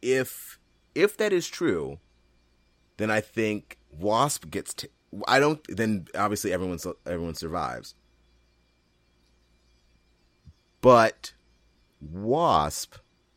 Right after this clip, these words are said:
I think, does end up getting killed by the snap.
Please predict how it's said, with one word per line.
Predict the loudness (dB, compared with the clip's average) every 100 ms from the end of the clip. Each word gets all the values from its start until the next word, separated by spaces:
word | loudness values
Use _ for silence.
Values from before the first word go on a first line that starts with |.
| _
I | 2 2
think, | 0 -2 -2 -4 -8 -18 _ _ _ _ _ _ _ _ _ _ _ _ _ _ -20 -4
does | 2 4 4 0 -6
end | -6 -6
up | -8 -12 _ _
getting | -10 -8 -8
killed | -6 -6 -8 -12 -18 _ _ _ -8
by | -6
the | -6
snap. | -10 -10 -10 -12